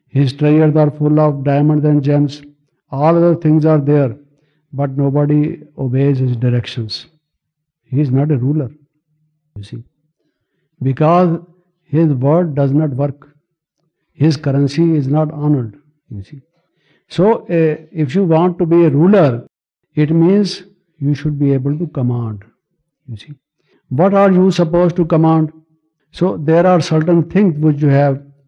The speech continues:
to have in order that you can command. In this case, as Baba is using it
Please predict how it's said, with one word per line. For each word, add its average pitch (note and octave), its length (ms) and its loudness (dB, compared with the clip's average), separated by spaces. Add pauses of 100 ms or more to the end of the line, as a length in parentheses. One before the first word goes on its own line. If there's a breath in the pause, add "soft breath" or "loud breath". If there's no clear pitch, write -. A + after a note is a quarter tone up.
(120)
to B2+ 60 -4
have A#2+ 420 0 (480)
in C#3 140 0
order C#3+ 300 0
that C3+ 360 -2
you A#2+ 160 -4
can B2+ 260 -4
command. A2+ 480 -10 (640)
In C#3+ 160 0
this D3+ 220 0
case, B2 360 -6
as C3 200 -8
Baba C3+ 300 -2
is C#3+ 180 2
using C3+ 340 0
it C3+ 160 -4